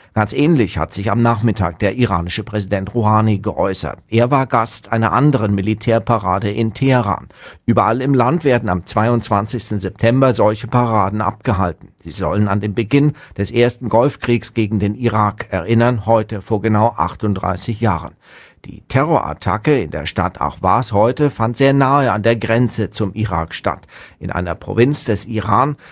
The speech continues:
die vor allem von Arabern bewohnt wird und in der sich in den vergangenen Jahren viele Menschen immer wieder auch für ihre Unabhängigkeit vom Iran eingesetzt haben.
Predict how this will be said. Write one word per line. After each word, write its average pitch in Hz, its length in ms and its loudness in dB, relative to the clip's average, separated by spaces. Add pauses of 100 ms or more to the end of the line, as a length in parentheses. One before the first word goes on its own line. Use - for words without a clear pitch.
(180)
die 107 220 -4
vor - 200 -2
allem 113 220 0
von 135 180 -2
Arabern 110 560 0
bewohnt 110 460 2
wird 98 280 -2
und 104 160 -2
in 110 160 -2
der 120 200 2
sich 151 240 -2
in 101 100 -4
den 82 160 -8
vergangenen 127 680 0
Jahren 110 400 0
viele 160 260 0
Menschen 120 400 2
immer 123 240 2
wieder 110 380 0
auch 95 160 -2
für - 160 -4
ihre 127 240 0
Unabhängigkeit 104 960 0
vom 95 240 -2
Iran 98 480 -2
eingesetzt 110 640 -2
haben. 73 300 -10